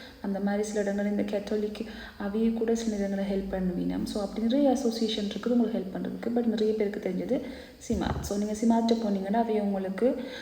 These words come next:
காட்சி, அதாவது ஃப்ரீயா உங்களுக்கு லாயர் வைக்கிறதுக்கு ஹெல்ப் பண்ணுவீங்க. அது எதுவாக இருந்தாலுமே, எந்த விஷயமா இருந்தாலுமே அவைய உங்களுக்கு ஃப்ரீயா செய்து தருவீங்க.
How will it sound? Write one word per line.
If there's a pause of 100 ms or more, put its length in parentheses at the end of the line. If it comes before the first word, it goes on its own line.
(500)
காட்சி,
அதாவது
ஃப்ரீயா
உங்களுக்கு
லாயர்
வைக்கிறதுக்கு
ஹெல்ப்
பண்ணுவீங்க.
அது
எதுவாக
இருந்தாலுமே,
எந்த
விஷயமா
இருந்தாலுமே (480)
அவைய
உங்களுக்கு
ஃப்ரீயா (400)
செய்து
தருவீங்க.